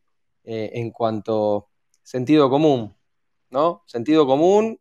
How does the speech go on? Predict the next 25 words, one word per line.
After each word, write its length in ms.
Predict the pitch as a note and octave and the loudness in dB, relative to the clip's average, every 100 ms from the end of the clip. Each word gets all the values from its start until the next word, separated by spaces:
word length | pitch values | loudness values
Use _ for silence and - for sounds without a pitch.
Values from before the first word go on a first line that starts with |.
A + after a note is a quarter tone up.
| _ | _
o 580 | - A#2+ A2+ A2 G#2+ G#2+ | -6 -2 0 -2 -2 -2
es 220 | B2 B2 | -2 -2
el 160 | B2 A#2 | -4 -4
menos 340 | A#2 B2+ B2+ | -2 0 0
común 300 | B2 A2+ B2 | -2 -4 -2
de 80 | A#2+ | 0
los 120 | A2 | -2
sentidos? 600 | - G#2+ G2+ G2 F#2 - - | -2 -8 -6 -8 -8 -10 -4
Lo 80 | |
dejo 240 | B2 C3+ C3 | -2 0 -2
así 340 | A#2+ C#3 C3+ | -2 0 0
como 460 | B2+ A2 G#2+ G2 - _ _ _ - | -2 -4 -4 -6 -10 _ _ _ -12
un 160 | B2 | -10
cierre. 600 | A#2+ C3 C3 B2+ C3 B2 _ _ _ - | -6 0 2 2 -2 -2 _ _ _ -4
Creo 260 | C3+ C3+ | 0 0
que 720 | B2 A#2 A2+ A2 G#2+ G#2 G2 F#2+ _ _ _ _ - - - | 2 2 2 2 0 -2 -6 -14 _ _ _ _ -20 -20 -14
eso 480 | A2+ B2+ A#2+ A2+ A2+ | -10 -2 0 2 0
es 160 | A#2 | 0
lo 140 | B2 A#2+ | 2 6
base 340 | C3 - B2 | 6 4 -6
como 300 | - A2 G#2+ | -6 -6 -4
para 240 | G#2+ G#2 | -2 -2
empezar 320 | G#2 A2 - A#2 | -2 -6 -4 -2
a 60 | |
dudar. 360 | A2 G2+ F2 | -2 -2 -6